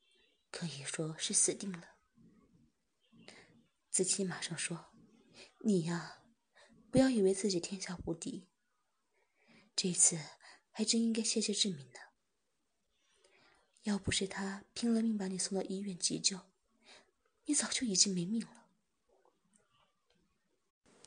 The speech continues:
我听后便说：“对了，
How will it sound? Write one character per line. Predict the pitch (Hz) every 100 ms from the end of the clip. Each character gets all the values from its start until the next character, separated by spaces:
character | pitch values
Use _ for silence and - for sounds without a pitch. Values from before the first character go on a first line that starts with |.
| - - - _ 233 - - - - _ _ _ - - - - - - _ _ -
我 | 190
听 | - 196
后 | 185
便 | 170 165
说 | - 156 160 - - _ - - _ _ _ _
：“对 | 247 180
了， | 151 -